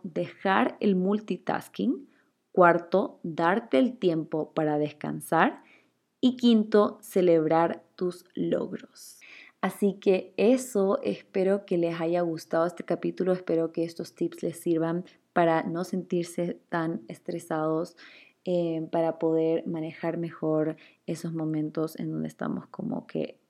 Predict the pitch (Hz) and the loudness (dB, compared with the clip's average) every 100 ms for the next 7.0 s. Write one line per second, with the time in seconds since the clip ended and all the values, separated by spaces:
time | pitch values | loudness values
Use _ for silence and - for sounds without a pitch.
0 | - 180 165 156 175 196 208 226 214 262 | -10 -8 -8 -6 -4 -4 2 6 6 4
1 | - - - - _ - 190 185 180 175 | -2 -18 -18 -20 _ -2 2 6 6 6
2 | 175 170 - 185 175 - 151 165 175 175 | 4 2 0 -8 -8 -4 -4 -2 0 0
3 | 170 175 160 156 160 156 165 - 165 156 | 0 0 0 0 -4 -2 -4 -2 -4 -2
4 | 156 151 - - - - - - _ - | -2 -4 -8 -10 -20 -20 -20 -20 _ 0
5 | 190 - 202 202 214 214 233 226 220 208 | 0 6 6 6 6 4 4 2 4 4
6 | 214 220 - - - 208 202 208 208 | 2 2 0 -4 2 4 6 4 0